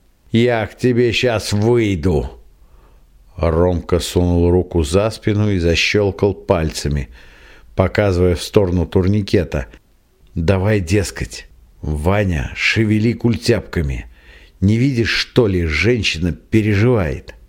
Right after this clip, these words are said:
Гордеев перестал скрываться и рванул вперёд.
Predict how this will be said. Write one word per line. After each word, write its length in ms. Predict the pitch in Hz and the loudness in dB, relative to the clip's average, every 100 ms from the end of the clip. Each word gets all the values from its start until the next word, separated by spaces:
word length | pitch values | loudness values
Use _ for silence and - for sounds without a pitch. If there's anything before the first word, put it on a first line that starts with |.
| _ _ _ _ _ _ - - | _ _ _ _ _ _ -16 -6
Гордеев 680 | 80 85 82 85 87 85 | 0 0 2 2 2 0
перестал 540 | - 85 85 - 90 82 | -2 -2 -2 0 0 0
скрываться 720 | - - 113 131 139 - - | -4 -2 0 0 -2 -2 0
и 80 | 110 | 2
рванул 540 | 90 82 107 120 113 | 2 2 2 2 -2
вперёд. 720 | 90 - - 110 104 87 - | -4 -6 0 2 2 -2 -6